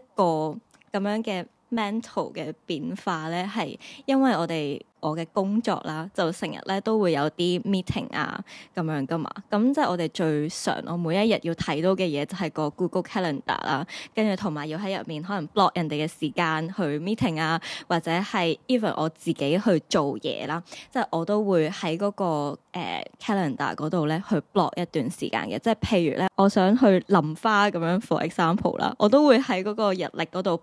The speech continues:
block 可能十五分鐘咁樣，跟住呢，就 set 一個 alert 同自己講我要去淋花。即係去到咁細微嘅嘢呢，我都會喺嗰個 calendar 嗰度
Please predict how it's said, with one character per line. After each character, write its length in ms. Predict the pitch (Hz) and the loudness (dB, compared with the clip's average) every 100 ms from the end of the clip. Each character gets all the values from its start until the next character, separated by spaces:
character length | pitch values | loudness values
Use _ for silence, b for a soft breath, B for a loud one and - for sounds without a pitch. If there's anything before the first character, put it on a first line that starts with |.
| _ | _
block 220 | 208 180 - _ | 4 4 -2 _
可 160 | 202 143 | 0 0
能 100 | - _ | -4 _
十 120 | - | -2
五 180 | - 165 | 0 0
分 200 | 180 180 | 2 2
鐘 220 | 175 175 | 4 2
咁 100 | 180 | 2
樣， 280 | 135 101 123 | 0 0 -2
跟 180 | 208 202 | 2 4
住 100 | 202 | 4
呢， 140 | 165 196 | 2 2
就 160 | 185 | 2
set 280 | 160 214 - | 2 0 -2
一 40 | 185 | -2
個 280 | 175 143 - | -2 -4 -4
alert 300 | 160 170 170 | -6 -4 -6
同 160 | - 156 | -4 -4
自 100 | 147 | -2
己 100 | 151 | -4
講 200 | 147 151 147 | 0 0 2
我 100 | 160 | 2
要 100 | 160 | 4
去 60 | |
淋 120 | 160 127 - - | 2 -2 -6 -4
花。 240 | - - - B B - | -4 -2 -6 B B 0
即 80 | |
係 160 | 311 262 | 2 4
去 100 | 233 | 4
到 140 | 202 202 | 4 2
咁 320 | - 208 190 220 | 0 2 2 2
細 320 | 277 208 202 | 6 6 6
微 180 | 202 156 | 4 2
嘅 140 | 180 | 2
嘢 200 | 170 156 160 | 2 2 4
呢， 160 | 202 - | 4 4
我 120 | 196 | 2
都 220 | 220 247 | 4 4
會 220 | 233 185 | 4 2
喺 280 | 220 214 170 | 0 -2 -4
嗰 140 | 180 208 | -2 -4
個 240 | 208 190 | -2 -2
calendar 520 | 180 240 214 170 143 165 | -2 -2 -2 -2 -6 -6
嗰 100 | 165 | -2
度 220 | 185 165 | -2 -2